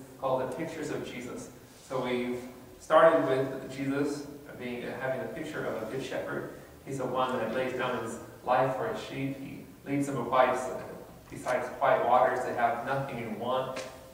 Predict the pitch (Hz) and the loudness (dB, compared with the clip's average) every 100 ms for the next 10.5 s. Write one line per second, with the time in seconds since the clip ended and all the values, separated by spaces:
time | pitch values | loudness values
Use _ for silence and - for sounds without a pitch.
0 | - - - - - 160 160 151 139 139 | -20 -20 -20 -20 -6 6 6 8 4 2
1 | 139 139 139 - 139 - 135 - 135 139 | 2 0 -2 -4 -4 -2 -2 -2 -2 -4
2 | 127 - 127 123 123 - - - - 120 | -4 -6 -8 -6 -8 -10 -16 -14 -8 -2
3 | 120 127 135 - - - - - 131 117 | 2 2 2 0 -6 -10 -14 -12 -10 -2
4 | 127 123 117 117 117 131 135 135 131 120 | -2 0 -2 -2 -4 -4 -4 -4 -4 -4
5 | - 117 - - 120 143 147 135 135 117 | -4 -6 -6 -8 -4 -2 -2 -2 -4 -6
6 | - 135 139 139 120 113 113 107 123 120 | -6 -4 -4 -4 -6 -10 -12 -8 -6 -4
7 | 110 113 - - 135 143 135 123 123 131 | -6 -8 -12 -12 -2 0 0 0 4 6
8 | 131 131 - - 131 131 139 135 - 123 | 4 0 -2 0 2 4 4 2 -2 -2
9 | 127 120 117 117 - - 117 113 110 101 | 0 -2 -4 -6 -12 -10 -6 -4 -4 -6
10 | - - - 131 104 | -12 -16 -8 -4 -4